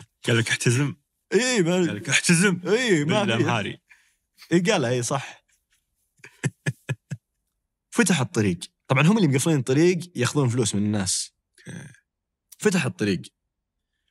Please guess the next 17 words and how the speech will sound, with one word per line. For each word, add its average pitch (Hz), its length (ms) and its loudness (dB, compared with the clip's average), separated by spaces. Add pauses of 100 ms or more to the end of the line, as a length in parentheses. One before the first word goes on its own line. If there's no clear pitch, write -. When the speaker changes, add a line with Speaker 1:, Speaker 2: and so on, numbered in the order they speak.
Speaker 2:
مشينا، 175 420 2
وصلنا 175 320 2
already 151 300 2
خلاص 127 340 -2 (1900)
جوا 143 380 2
المدينة، 110 500 0 (320)
مو 127 80 2
في 131 80 0
الوسط. 123 260 0
Speaker 1:
أديس 120 200 0
الزمن. 101 280 -2 (160)
Speaker 2:
أديس 127 220 2
الزمن. 98 320 -2 (280)
القرية، 92 360 0
مو 80 240 -6
في 78 60 -8
المدينة. 71 440 -8